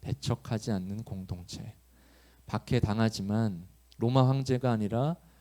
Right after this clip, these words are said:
오직 부활하신 예수님만을 주님으로 고백하는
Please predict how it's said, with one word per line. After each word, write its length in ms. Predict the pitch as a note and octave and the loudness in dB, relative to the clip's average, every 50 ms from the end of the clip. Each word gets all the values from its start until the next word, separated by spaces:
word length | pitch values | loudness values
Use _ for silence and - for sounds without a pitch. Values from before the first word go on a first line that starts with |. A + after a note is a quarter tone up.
| _ _ - | _ _ 0
오직 340 | A#2+ B2+ C3 C3+ D3 C3 - | 2 2 2 2 0 -2 2
부활하신 760 | - C#3+ C#3+ C#3+ D3 C#3+ C#3 C#3 - D3 C#3 C3+ C3 B2 | 4 4 4 6 4 2 2 0 -2 -4 -2 -2 -4 -2
예수님만을 920 | A2 A2 A#2 - - D3 D3 C#3+ C#3+ C#3+ C3+ C3 B2 B2 B2+ C#3 D3+ E3+ F3+ - - - - _ _ | 0 0 0 0 0 -2 -2 -2 -2 0 0 0 0 2 0 0 0 0 -2 -4 -10 -20 -20 _ _
주님으로 600 | - - - A#2 A#2 A#2 A2+ A2 G#2+ G2+ G#2 G#2 | -10 -4 0 2 2 2 4 4 4 4 4 2
고백하는 800 | - - - F#2+ - G2 - - - G#2+ G2+ G#2 G#2 G#2 G2+ | 2 -2 -4 -2 -2 -2 -2 -2 -6 -6 -4 -2 -2 -2 -2